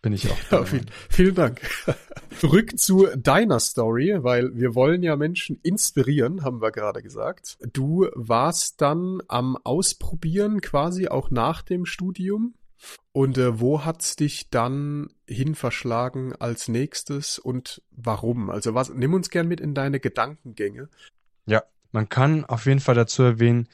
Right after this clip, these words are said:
Speaker 1: dass dann Corona ausgebrochen ist. Es ist halt eine Pandemie und man war dann auch gezwungen, zu Hause zu bleiben. Und das hat das Ganze auch begünstigt, dass man sich auch digital ein bisschen ausprobiert.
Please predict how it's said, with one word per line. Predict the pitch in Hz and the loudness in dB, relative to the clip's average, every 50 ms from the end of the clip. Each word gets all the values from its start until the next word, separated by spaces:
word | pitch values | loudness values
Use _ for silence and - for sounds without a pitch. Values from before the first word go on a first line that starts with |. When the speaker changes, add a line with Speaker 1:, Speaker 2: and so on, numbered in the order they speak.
| _ _ _ _ _ _ | _ _ _ _ _ _
Speaker 1:
dass | - 110 107 - | 0 0 0 2
dann | - 120 113 113 113 104 | 2 4 4 4 2 0
Corona | - 113 110 98 95 104 113 123 135 135 | 0 -2 -2 -2 0 0 0 2 2 2
ausgebrochen | 135 143 - - 135 120 - 131 127 127 - 143 | 2 2 0 -2 -6 -6 -4 -8 -8 -4 -2 -2
ist. | 135 131 - | -2 -2 -2
Es | 117 - - | -6 -6 -6
ist | 107 101 - | -8 -4 -4
halt | 110 98 104 - - _ | -4 -4 -4 -6 -8 _
eine | 113 123 127 120 107 | 0 2 2 2 2
Pandemie | - - - 131 135 139 123 113 107 107 104 104 110 127 147 147 | 0 -2 0 2 2 2 4 4 2 2 2 2 2 2 2 2
und | - - 113 104 - - | 0 -4 -4 -6 -4 0
man | 110 110 110 110 110 110 110 104 104 | 2 2 4 4 2 0 -2 -2 2
war | 110 107 113 123 127 131 | 4 4 6 6 6 6
dann | 120 120 117 120 123 123 123 | 4 4 4 4 2 0 -2
auch | - - 107 104 110 - _ _ _ | -2 -4 -4 -4 -4 -8 _ _ _
gezwungen, | 117 - - - - - 214 220 202 185 185 175 | -12 -10 -10 -6 0 2 2 2 2 0 0 0
zu | - | 2
Hause | 147 165 156 147 | 0 2 0 -2
zu | 131 - 139 123 | -4 -4 -6 -6
bleiben. | 120 113 113 110 113 117 117 113 - - - - _ _ _ _ _ - _ | -4 0 0 0 0 0 -2 -6 -10 -20 -20 -20 _ _ _ _ _ -10 _
Und | - 127 120 - | -6 -6 -2 2
das | - 131 139 - - | 4 4 4 4 2
hat | 143 139 - _ - - _ _ _ | 0 -2 -2 _ -18 -20 _ _ _
das | - 110 107 - | -8 -8 -4 0
Ganze | - 113 117 113 - 113 | 0 0 2 2 0 -2
auch | 104 | -2
begünstigt, | - - 101 - 123 120 127 - - 117 - - | -2 -6 -2 0 0 0 0 0 -6 -8 -4 -4
dass | 110 107 - | -4 -4 -2
man | 113 104 101 | -4 -4 -4
sich | 101 107 | -4 -4
auch | 107 95 - | -6 -6 -6
digital | - 120 110 120 113 - - 120 120 123 120 | -10 -6 -4 -4 -6 -4 0 2 2 4 4
ein | 113 98 101 95 | 2 -2 -4 -4
bisschen | 104 98 - - 107 104 | -4 -6 -4 -4 -6 -6
ausprobiert. | - 98 107 104 - - - - 101 98 - 92 87 - - _ | -4 -4 -4 -4 -4 -8 -12 -12 -12 -10 -10 -12 -12 -12 -18 _